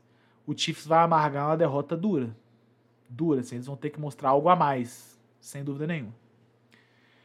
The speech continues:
Ravens e Texans. Cara, o jogo do primeiro tempo foi muito difícil pro Ravens, né? E depois eles deram uma disparada.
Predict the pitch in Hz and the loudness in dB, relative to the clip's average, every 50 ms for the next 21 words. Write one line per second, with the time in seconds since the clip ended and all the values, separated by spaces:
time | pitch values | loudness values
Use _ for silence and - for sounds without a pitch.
0 | _ _ _ _ _ _ _ _ - 151 170 233 294 339 320 339 320 254 262 247 | _ _ _ _ _ _ _ _ -2 8 10 12 12 12 10 6 6 6 6 4
1 | 247 - 220 226 240 226 - - - 170 143 123 117 107 - - - - - - | 6 8 10 10 10 10 6 2 -6 -6 -8 -8 -10 -14 -14 -16 -14 -14 -12 -12
2 | - - - - - - - - - - 233 214 196 175 156 147 143 151 202 202 | -12 -14 -14 -14 -14 -14 -16 -16 -2 2 4 4 6 4 4 0 0 0 -2 -2
3 | - - 208 220 220 - 220 202 - 214 190 180 185 262 - 262 247 247 240 - | -2 -4 -4 -4 -2 -2 -4 -4 -2 -2 0 2 2 2 0 2 2 2 4 6
4 | 233 226 226 - 208 190 175 170 196 233 226 233 208 185 208 233 247 - - _ | 4 4 4 2 -2 -4 -2 0 2 2 2 0 -2 -2 -4 -8 -10 -12 -16 _
5 | _ _ _ _ _ _ _ _ 165 160 180 180 - - 180 185 202 202 190 170 | _ _ _ _ _ _ _ _ -10 -8 -8 -6 -4 -2 0 0 0 0 4 6
6 | 190 185 196 202 190 - - - 208 185 165 151 143 131 127 123 | 6 6 6 4 2 -2 2 4 4 4 4 4 0 -2 -6 -10